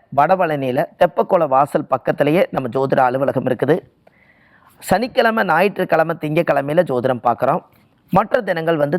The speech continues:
திருப்பூர்ல நம்ம ஜோதிடம் பார்க்குறோம். அப்போ அந்த மாதிரி திருப்பூர்ல ஜோதிடம் பார்க்குறோம். நீங்க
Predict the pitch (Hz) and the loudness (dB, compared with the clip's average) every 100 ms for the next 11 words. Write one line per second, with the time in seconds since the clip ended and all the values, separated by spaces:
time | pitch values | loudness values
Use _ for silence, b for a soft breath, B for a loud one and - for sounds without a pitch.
0 | 170 220 - 196 185 185 143 123 120 117 | 2 0 2 0 2 0 -2 -2 -2 -2
1 | 90 - - - _ _ _ _ _ _ | -2 -6 -10 -14 _ _ _ _ _ _
2 | _ _ _ B B B B - - 262 | _ _ _ B B B B -2 2 4
3 | - - 180 185 180 208 214 208 196 180 | 2 0 0 2 2 2 0 -2 0 0
4 | 185 156 139 131 104 101 101 - 185 | 0 0 0 0 -2 -6 -6 -2 0